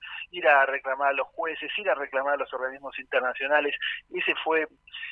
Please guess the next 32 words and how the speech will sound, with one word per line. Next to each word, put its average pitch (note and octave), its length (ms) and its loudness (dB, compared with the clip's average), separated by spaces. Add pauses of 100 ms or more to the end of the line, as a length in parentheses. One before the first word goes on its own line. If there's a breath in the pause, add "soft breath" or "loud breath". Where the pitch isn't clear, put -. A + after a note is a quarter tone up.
(140 loud breath)
eh, D3 220 0
era F3 220 8
alguien F#3+ 260 4
que D3+ 100 -10
conocía D3 600 -2
hasta C3+ 260 -2
el C3+ 160 -6
detalle C#3+ 560 2 (140)
todas C3+ 320 2
la, B2 200 2
las A#2+ 220 -4
investigaciones, C#3 680 -4
entonces E3 340 -12
no D#3 100 6
había D#3 300 4
juez F#3 380 0 (440 loud breath)
que D#3 140 -6
no A3 140 2
quedara E3 380 2
en C#3+ 140 -4
ridículo C#3 720 -6 (120)
frente C3 360 -6
a B2+ 60 0
lo B2+ 140 -6
que D#3 220 -2
ella F3+ 200 -6
tenía C3 320 -10
para A#2 220 4
aportar. A2 420 -2 (560 loud breath)
Durante D3+ 300 0
los D#3 140 4
noventa G3+ 520 2